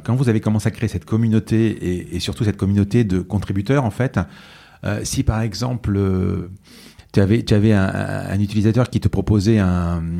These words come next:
un, un lang-, un, je sais pas moi, un cours sur C plus plus, par exemple, il fallait que vous le maîtrisiez ou vous faisiez confiance ou, euh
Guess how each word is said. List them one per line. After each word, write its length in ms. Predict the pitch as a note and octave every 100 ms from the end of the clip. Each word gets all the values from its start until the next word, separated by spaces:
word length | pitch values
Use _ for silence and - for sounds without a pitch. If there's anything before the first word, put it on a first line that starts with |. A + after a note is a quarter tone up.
| F2+ F#2+ G2+ F#2+ -
un, 120 | F2+ F2+
un 100 | G2
lang-, 200 | F#2+ A#2
un, 200 | F#2+ E2+
je 60 | D#2+
sais 40 |
pas 100 | B2+
moi, 120 | A#2
un 80 | F#2
cours 180 | - G2
sur 160 | -
C 120 | - G#2+
plus 180 | F#2+
plus, 240 | - C3 C3
par 160 | G2
exemple, 380 | G2 G2 D3 D3+ D2+ - - - - - _
il 100 | A2
fallait 240 | G2+ B2+ D3+
que 160 | D3+
vous 280 | B2+ G2+ A2
le 60 | A2
maîtrisiez 720 | A2+ - A2+ F#2+ B2 D#3+ G3
ou 340 | F#3 D#3 A#2+
vous 180 | F#2+ G2
faisiez 460 | F#2 - A2 F#2 G#2+
confiance 680 | G#2 F#2+ G#2+ G#2+ B2 A#2 -
ou, 240 | A2+ G2+
euh 880 | F#2+ F#2 F#2 F#2 F#2 F2+ F2+ F2 F2+